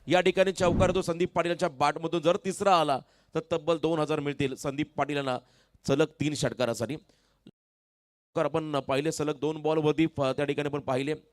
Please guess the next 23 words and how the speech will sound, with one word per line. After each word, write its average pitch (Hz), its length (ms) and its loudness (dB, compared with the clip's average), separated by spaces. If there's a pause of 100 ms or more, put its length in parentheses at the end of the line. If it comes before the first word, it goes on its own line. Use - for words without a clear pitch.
(420)
पहिला 143 320 0
बॉल 151 260 -2 (340)
square - 260 6
of 147 80 4
the 143 120 0
wicket, 143 300 2 (100)
त्यानंतर 143 320 0
आपण 147 160 0
पाहिलं 147 280 2
बॅकफुटला 151 460 -2
गेले, 151 280 2 (480)
बरोबर 139 300 2
मागे 135 380 0
खेळले, 147 260 2
फाईन 143 280 -4
लेगच्या 147 220 0
दिशेने 139 300 -2
हा 143 100 0
चौकार 139 340 -2
पाहिला. 139 320 -2
बॉलच्या 143 360 0
मेरिटनुसार 143 580 -2
फटकेबाजी 143 560 -2